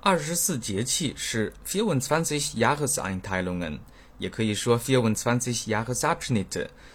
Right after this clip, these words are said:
从发音上更加方便。那么德语的芒种是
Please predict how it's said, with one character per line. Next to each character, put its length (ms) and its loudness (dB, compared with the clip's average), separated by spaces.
从 180 -2
发 180 4
音 200 6
上 240 4
更 140 0
加 120 -2
方 260 4
便。 200 2
那 80 0
么 100 8
德 180 8
语 140 6
的 100 8
芒 260 4
种 220 4
是 240 0